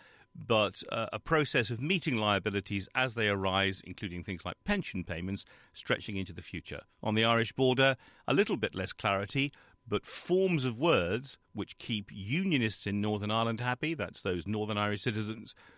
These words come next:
who want to remain part of the U K, but also a form of words which the Dublin government can live with. So all of those circles have been squared, all of those deals have been done,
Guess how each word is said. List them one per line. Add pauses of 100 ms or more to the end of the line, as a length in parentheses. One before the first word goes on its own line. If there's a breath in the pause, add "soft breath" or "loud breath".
who
want
to
remain
part
of
the
U
K, (440 loud breath)
but
also
a
form
of
words (200 soft breath)
which
the
Dublin
government
can
live
with.
So
all
of
those
circles
have
been
squared, (600)
all
of
those
deals
have
been
done,